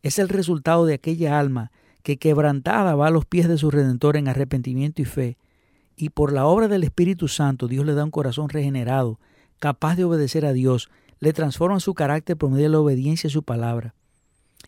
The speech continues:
Y esta no es una obra que ningún hombre puede re-, realizar en sus propias fuerzas, sino solamente en las fuerzas de Dios. Así que, querido amigo oyente, el verdadero éxito en la vida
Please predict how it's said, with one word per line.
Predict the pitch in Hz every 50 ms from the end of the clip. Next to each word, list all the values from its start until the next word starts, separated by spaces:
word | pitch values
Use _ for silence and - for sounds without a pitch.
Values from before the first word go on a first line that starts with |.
| _
Y | - 147 156
esta | 170 185 - 196 190
no | 196 196
es | 185
una | 185 180 156 143
obra | 147 151 147 143 135
que | - 143
ningún | 139 135 127 120 127 156 165 165 160
hombre | 156 151 147 147 135
puede | - 135 123
re-, | 139 151 -
realizar | - - 139 131 120 113 - 139 135 131
en | 123
sus | 123 123 113
propias | - - 127 120 - 120 - -
fuerzas, | - - 131 123 117 110 - 107 - - _ _ _ _ _ _
sino | - - - 139 139 139 139
solamente | - - - 165 196 240 240 196 156 147 147 135 123 117 - 113 - _ _ _ _ _ _ -
en | 151 139 135
las | 120 107
fuerzas | - 151 143 123 - - 127 120
de | 120 110
Dios. | 101 107 110 107 - - - _ _ _ _ _ _ _ _ _ _ _ -
Así | - - - - 208
que, | - 208 185
querido | - 175 156 151 170 185 175 160 156 - -
amigo | - 120 131 139 143 135
oyente, | 123 117 120 117 107 110 - 117
el | 117
verdadero | 123 127 127 135 151 165 185
éxito | 185 180 - - 180 160 165
en | 160
la | 147 131
vida | 127 139 135 123 117 117